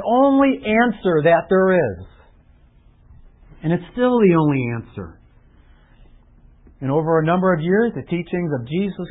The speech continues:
Christ penetrated his heart and soul, and eventually he converted to Christianity and became a Christian. We're to follow in the example of Christ. And it's radical, especially when you compare it to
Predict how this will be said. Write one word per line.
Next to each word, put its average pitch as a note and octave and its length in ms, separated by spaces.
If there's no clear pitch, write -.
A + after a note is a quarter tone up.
Christ F#3 320
penetrated F3 680
his - 80
heart D3+ 260
and D3 140
soul, F3+ 320
and C3+ 80
eventually D#3 560
he F3 220
converted D3 500
to C3 80
Christianity D3 920
and A#2 140
became B2 440
a A#2 80
Christian. A2 520
We're F#3 140
to E3+ 160
follow C#3 300
in C3+ 60
the C3 60
example C#3+ 420
of C#3 80
Christ. - 340
And B2 140
it's - 160
radical, C#3+ 720
especially D#3+ 380
when D3 160
you F3 100
compare D#3 400
it D3+ 80
to C#3+ 80